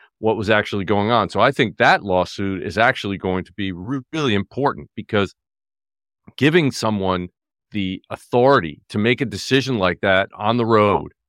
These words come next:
and to interfere with what the first officer was actually doing,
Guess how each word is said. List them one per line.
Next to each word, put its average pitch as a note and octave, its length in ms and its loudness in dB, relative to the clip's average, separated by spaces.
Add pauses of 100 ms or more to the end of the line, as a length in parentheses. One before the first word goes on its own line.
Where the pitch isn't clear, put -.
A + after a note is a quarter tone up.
(140)
and G#2 200 -6
to G#2 400 -4
interfere B2 760 2
with F#2+ 340 0 (440)
what G#2+ 340 0
the G#2+ 160 -8
first - 360 -2
officer G#2 400 0
was F#2+ 160 -2
actually G2 400 -4
doing, G#2 460 -4